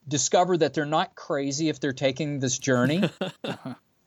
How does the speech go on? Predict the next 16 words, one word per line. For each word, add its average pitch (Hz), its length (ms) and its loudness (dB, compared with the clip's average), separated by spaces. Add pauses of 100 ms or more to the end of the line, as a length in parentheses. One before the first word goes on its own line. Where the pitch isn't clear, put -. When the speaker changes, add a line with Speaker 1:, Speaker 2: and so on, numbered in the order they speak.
(260)
Speaker 1:
You're, 147 300 0
you're 151 160 4
not 165 340 2
denying 170 540 0
Jesus. 160 640 -2
You're 139 140 -4
not 147 200 0
denying 135 540 0
your 131 140 2
salvation 127 640 2
experience 139 800 0
or 120 80 4
whatever 127 540 4
your 120 180 2
background 123 720 0
is. 117 420 0